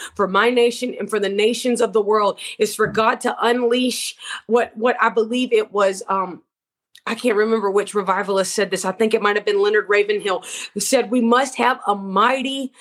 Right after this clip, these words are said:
uh, downpouring of the conviction of the Holy Spirit."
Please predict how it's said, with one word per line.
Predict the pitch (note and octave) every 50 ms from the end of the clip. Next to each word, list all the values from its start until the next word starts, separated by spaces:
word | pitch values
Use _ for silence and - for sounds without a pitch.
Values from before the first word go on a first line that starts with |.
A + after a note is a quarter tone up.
| - - - - _ -
uh, | - - - - - - -
downpouring | G#3+ G3 A#3+ A#3+ B3+ C4+ C#4 C#4 C#4 C4+ B3 - G3+ - - B3+ C4 B3+ A#3+ A3+ G#3 F#3 E3 E3 E3 - - - - - _ _
of | A#3+ A#3 G3
the | A3+
conviction | A3 - - A3+ A3+ G#3 - B3+ C4 - - - C#4 B3+ A#3 -
of | - A3 A3 G3
the | A3+
Holy | G3 G3 A#3 A3+ A3 A3 A3
Spirit." | - - - A3+ G#3+ G3+ E3+ -